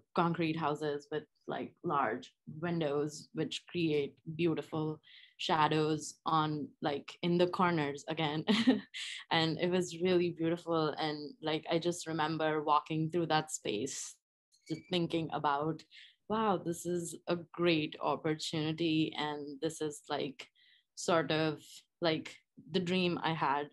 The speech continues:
of, like, getting this kind of an exposure." Um, but at the same time, there is,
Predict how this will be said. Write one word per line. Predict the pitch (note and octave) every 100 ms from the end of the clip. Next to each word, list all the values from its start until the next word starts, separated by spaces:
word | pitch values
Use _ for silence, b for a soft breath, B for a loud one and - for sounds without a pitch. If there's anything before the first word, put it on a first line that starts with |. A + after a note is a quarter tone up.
| _
of, | F3 E3+ -
like, | D#3 C#3+ _ -
getting | E3+ E3 F3
this | E3
kind | D#3+ D#3
of | D3+
an | D3+
exposure." | C#3+ - - D3+ F3 F#3+ - b b b _ _ -
Um, | C#3+ D3 D#3 D#3+
but | E3 -
at | F3
the | F3
same | F3+ E3+
time, | E3+ D#3+ D#3+ D#3 D#3
there | D#3+ D#3
is, | D#3+ D#3